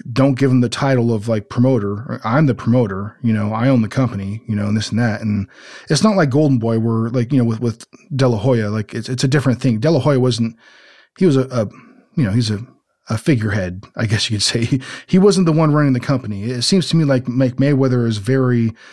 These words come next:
um, involved in, in the business when it comes to his promotion. You know, he knows what the hell's happening on every level. And, and it seems like he's given his fighters, uh, not only good opportunities, but good pay too,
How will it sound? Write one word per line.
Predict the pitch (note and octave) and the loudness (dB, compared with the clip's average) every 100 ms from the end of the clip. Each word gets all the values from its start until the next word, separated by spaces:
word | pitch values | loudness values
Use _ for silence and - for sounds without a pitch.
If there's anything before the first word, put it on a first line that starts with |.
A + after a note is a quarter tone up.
| - - - - _ - | -20 -20 -20 -20 _ -2
um, | A#2 A2+ A2 G2+ G2 G2 A#2 D#3 | 2 4 4 2 0 -4 -4 0
involved | C3 B2+ B2+ A2 G#2 G#2 - | 2 2 2 0 -4 -8 -4
in, | B2+ A#2+ A#2+ | 0 0 0
in | B2+ A2+ G#2 - B2+ | 2 2 0 -4 -2
the | |
business | C3 B2 G2+ G2 - - | 0 0 -2 -6 -6 -2
when | A2+ | -2
it | - | 0
comes | B2 A2 | -2 -2
to | |
his | G#2+ A2+ | -2 -2
promotion. | A#2 A2 G#2 F#2 F#2 - | 0 0 -2 -6 -8 -4
You | G#2+ | -2
know, | G#2+ | 2
he | C#3 | 2
knows | C3+ C#3+ C3+ | 4 2 2
what | C3 | 0
the | C3 | 0
hell's | C3 B2+ | 0 0
happening | B2+ A#2 A#2 A#2 | -2 -2 0 0
on | A2 | 0
every | A2+ A#2+ | 0 0
level. | A2 G#2 G#2 G#2 - - - - - | -2 -2 -4 -6 -12 -20 -20 -12 -4
And, | G#2+ | -2
and | G#2 A2+ G#2 G#2 G#2+ | 0 2 2 2 -2
it | A2 A2 | -6 -2
seems | C#3+ C3 | 0 2
like | B2+ | 0
he's | - C#3+ | 0 0
given | G#2+ C#3+ B2+ | 0 0 2
his | A#2 B2+ | 0 -2
fighters, | - E3 A#2 G#2+ - | -2 0 0 -2 -4
uh, | B2 A2+ G2+ G2+ G#2 - | -4 -2 -2 -4 -6 -2
not | A#2 B2+ | 2 2
only | B2 B2 | 4 2
good | C3+ | 2
opportunities, | C3 A#2 G#2+ G3 G#3 G#2 G2+ A2+ A#2+ - - - - - | 0 -2 -2 0 2 0 -2 -2 -4 -10 -20 -20 -20 -6
but | - A#2 - - - - | 0 0 -2 -14 -18 -4
good | B2+ B2 | -2 0
pay | C#3 C3+ | 0 0
too, | - E3+ F2+ | 2 0 0